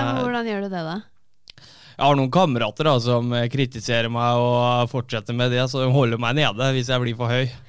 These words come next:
Speaker 1: Men nå som, eh, jeg har fulgt med blant annet på Instagram og sånn, da. Eh, du har jo begynt å få litt følgere der også. Du, du, og jeg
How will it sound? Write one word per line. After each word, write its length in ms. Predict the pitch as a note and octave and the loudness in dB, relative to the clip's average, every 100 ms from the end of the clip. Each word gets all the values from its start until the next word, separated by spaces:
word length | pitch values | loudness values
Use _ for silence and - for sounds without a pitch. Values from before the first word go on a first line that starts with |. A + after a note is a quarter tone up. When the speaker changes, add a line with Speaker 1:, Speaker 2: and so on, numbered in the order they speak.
| - - - | -20 -20 -6
Speaker 1:
Men 180 | C#4 D4 | -2 0
nå 100 | B3+ | 0
som, 560 | A3 A#3 A3+ A3+ A3+ G#3+ - | -2 -4 -4 -4 -4 -8 -6
eh, 300 | G#3+ G#3+ G#3 | -2 0 0
jeg 140 | A3 G#3+ | 2 0
har 80 | |
fulgt 240 | G#3 G#3 F3 | 0 -6 -6
med 140 | E3 | -8
blant 100 | F3 | -6
annet 220 | F3 - - | -6 -8 -10
på 80 | |
Instagram 540 | D#3 D3+ - D3 C#3+ F3+ | -8 -6 -8 -10 -10 -10
og 20 | |
sånn, 220 | G#3+ A#3 | -8 -8
da. 0 | - - - _ | -10 -16 -20 _
Eh, 220 | G3+ F#3 F#3 | -10 -6 -4
du 100 | F#3+ | -4
har 120 | F#3+ | -4
jo 40 | |
begynt 160 | F#3 G3 | -6 -8
å 80 | - | -10
få 140 | E3+ | -12
litt 80 | - | -12
følgere 380 | G3 D#3+ D3 E3 | -10 -10 -10 -12
der 220 | D#3+ C#3 | -10 -12
også. 280 | D3+ G#3 C4 D#4 - _ - | -10 -8 -10 -12 -20 _ -18
Du, 140 | F#3+ F#3 | -12 -12
du, 380 | - - E3+ F3+ | -12 -12 -6 -4
og 140 | F#3 | -2
jeg 160 | F3+ | -2